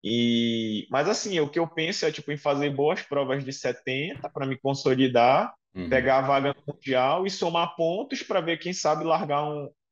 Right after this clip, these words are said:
Speaker 1: uma, pelo menos uma P T O lá, na, lá ano que vem,
Speaker 2: Uhum.
Speaker 1: ver como sai, porque eu acho que o nível da P T O é bem alto, assim, quando tem, como foi o Canadá, e eu acho que é uma prova que eu posso me dar bem, porque ter vindo da I T U, então consigo nadar mais na frente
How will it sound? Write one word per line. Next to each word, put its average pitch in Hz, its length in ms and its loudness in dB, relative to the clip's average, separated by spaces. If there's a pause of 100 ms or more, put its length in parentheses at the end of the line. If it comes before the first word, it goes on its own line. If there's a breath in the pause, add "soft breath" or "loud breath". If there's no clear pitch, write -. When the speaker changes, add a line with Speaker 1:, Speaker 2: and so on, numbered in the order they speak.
(240)
Speaker 1:
uma, 160 320 0
pelo 143 260 0
menos 135 280 -2
uma 127 240 -4
P 123 100 0
T 123 220 0
O 123 240 4
lá, 131 240 -4 (100)
na, 98 220 -6 (240)
lá 117 280 2
ano 123 140 -2
que 123 160 -4
vem, 117 460 -4 (120)
Speaker 2:
Uhum. - 280 -4
Speaker 1:
ver 120 160 2
como 131 320 0
sai, 127 440 0
porque 165 200 -4
eu 160 40 4
acho 160 160 -2
que - 80 -4
o 160 80 0
nível 151 300 0
da 143 140 2
P 147 160 -2
T 143 160 -2
O 131 100 4
é 123 60 2
bem 135 280 -2
alto, 135 380 -2
assim, 117 280 -8
quando 120 220 0
tem, 117 320 -4
como 117 220 -2
foi 120 160 0
o 107 60 -4
Canadá, 113 680 2 (760)
e 123 60 2
eu 127 100 6
acho 135 220 2
que 151 60 0
é 143 40 4
uma 143 240 0
prova 143 280 0
que 151 80 -4
eu 139 100 0
posso 139 320 -2
me 135 80 -2
dar 127 180 2
bem, 120 360 -2
porque - 280 -8
ter 131 120 2
vindo 123 260 -2
da 117 140 4
I 120 120 0
T 117 120 2
U, 131 320 2
então 120 260 -6
consigo 120 400 -4
nadar 113 300 2
mais 117 200 0
na 113 140 -4
frente 135 800 -2